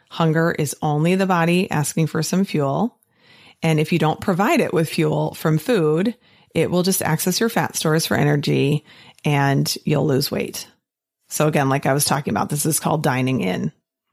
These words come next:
Like, you are eating, you're just eating your body fat. I know that sounds gross, but that's basically what's happening.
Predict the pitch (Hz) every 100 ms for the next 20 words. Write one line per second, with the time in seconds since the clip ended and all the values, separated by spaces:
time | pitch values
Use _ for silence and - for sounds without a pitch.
0 | - 160 156 165 - 165 165 196 160 131
1 | 147 156 156 156 - - 170 151 147 147
2 | 147 113 156 - - 160 151 151 156 151
3 | - 151 170 240 - - 156 - 156 -
4 | 160 139 143 - - - - -